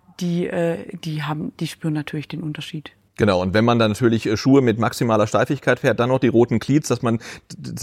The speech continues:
Speaker 2: den Fuß, äh, im Pedal gar nicht mehr bewegen kann, dann muss natürlich, ähm, das Rad auch perfekt passen, weil sonst wird man wahrscheinlich Probleme bekommen. Und da ist das Stichwort dann, und da werden wir wahrscheinlich auch noch eine Folge mal zu machen, ähm, Bikefitting.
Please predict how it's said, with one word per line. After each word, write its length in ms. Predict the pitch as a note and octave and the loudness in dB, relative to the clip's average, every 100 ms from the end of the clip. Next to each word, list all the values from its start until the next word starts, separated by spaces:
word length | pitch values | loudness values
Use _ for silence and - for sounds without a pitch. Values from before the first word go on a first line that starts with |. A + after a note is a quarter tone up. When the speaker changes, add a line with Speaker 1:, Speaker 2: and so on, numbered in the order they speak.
| A2+ | 4
Speaker 2:
den 120 | A2+ | 4
Fuß, 380 | - D3 D#3 - | 2 2 2 -2
äh, 120 | A#2 | -2
im 160 | A#2+ A#2 | 0 0
Pedal 360 | C3 A2+ A#2+ | 2 2 2
gar 160 | A2+ A#2 | 2 0
nicht 140 | C3 | -2
mehr 220 | C3 A#2 A2+ - - | 2 2 0 -6 -2
bewegen 420 | - A2+ A#2 A2+ A2+ | 2 6 6 4 2
kann, 280 | C3 C#3 D#3+ - - | 2 0 0 -6 -2
dann 320 | A#2+ D#3 F3 | 2 2 2
muss 220 | C3+ D3 | 0 2
natürlich, 600 | C#3+ B2+ C#3 C#3 D3 - - | 0 0 2 4 2 0 -4
ähm, 260 | A#2 A#2+ A#2+ _ | -2 -2 -6 _
das 220 | A#2 G#2+ | -2 -2
Rad 320 | G2+ C#3+ - - | 0 -2 -2 -4
auch 280 | F#2+ F#2+ - _ _ _ - | 0 0 -4 _ _ _ -4
perfekt 340 | A#2+ G#2+ - | 0 0 0
passen, 260 | A#2 - C3 | 0 2 2
weil 140 | G#2 | 4
sonst 220 | A#2 B2 | 4 4
wird 100 | A#2+ | 2
man 100 | B2+ | 2
wahrscheinlich 300 | G#2+ A#2+ A2+ | 0 0 2
Probleme 300 | - A2+ C3 | 4 6 6
bekommen. 320 | G2 G2 A2 - - | 4 2 0 0 -10
Und 100 | F#2 G2 | -2 0
da 60 | |
ist 120 | A#2 | 2
das 80 | B2 | 0
Stichwort 420 | - B2+ B2+ A#2+ | -2 2 2 4
dann, 160 | A#2 D3 | 2 2
und 100 | A2+ | 2
da 120 | G#2+ | 2
werden 160 | A2 A2 | 2 2
wir 80 | G#2+ | 0
wahrscheinlich 240 | A2+ G#2 | 0 0
auch 60 | E3 | 2
noch 80 | |
eine 100 | B2 | 0
Folge 260 | - G#2 A2 | 2 2 2
mal 180 | G#2 A2 | 2 -2
zu 120 | A2+ | 0
machen, 240 | G#2+ C3 B2 - | 0 0 -6 -6
ähm, 140 | - A2 | 0 2
Bikefitting. 560 | G2+ F#2+ D#2+ - D2 | 2 2 -4 -6 -8